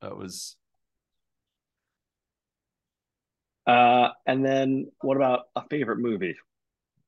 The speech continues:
Speaker 2: Probably a De Niro
Speaker 1: Uh,
Speaker 2: one.
Speaker 1: favorite movie?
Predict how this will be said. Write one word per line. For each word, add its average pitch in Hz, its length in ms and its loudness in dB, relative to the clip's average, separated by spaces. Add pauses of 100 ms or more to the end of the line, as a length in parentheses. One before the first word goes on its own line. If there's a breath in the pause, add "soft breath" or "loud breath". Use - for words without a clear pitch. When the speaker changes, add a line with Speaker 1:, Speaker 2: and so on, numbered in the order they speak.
(400)
Speaker 2:
Probably 110 280 -4
a - 20 -2
De 107 140 -8
Niro 107 180 -4
Speaker 1:
Uh, 131 320 4
Speaker 2:
one. 120 100 -8
Speaker 1:
favorite 147 320 -2
movie? 151 680 -2